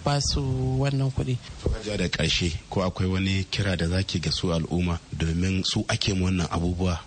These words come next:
Speaker 1: To, kiran da zan yi ga al'umma baki ɗaya na jihar Katsina da Najeriya baki ɗaya shine, da idan ma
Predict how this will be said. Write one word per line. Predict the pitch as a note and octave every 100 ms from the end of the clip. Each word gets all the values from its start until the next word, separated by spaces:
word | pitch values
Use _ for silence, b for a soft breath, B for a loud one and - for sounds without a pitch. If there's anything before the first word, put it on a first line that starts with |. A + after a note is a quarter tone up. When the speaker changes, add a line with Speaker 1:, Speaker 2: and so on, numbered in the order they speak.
| -
Speaker 1:
To, | E3+
kiran | - A3+ G#3
da | F#3
zan | F#3+ G3
yi | F#3+
ga | F3+ E3+
al'umma | - F#3+ F3+ E3+ E3+ E3 E3 -
baki | D#3+ D3+ - E3+ -
ɗaya | E3+ E3
na | E3+ E3
jihar | F3 E3+
Katsina | D#3 D3+ F3 E3
da | D3+ D3+ D3
Najeriya | D3 C#3+ C#3+ E3+ E3+ E3+
baki | D#3 D3+ - -
ɗaya | F#3+ F3+
shine, | - G3 F3 E3 -
da | D#3+ A3 A3
idan | F3+ G3 G#3
ma | G#3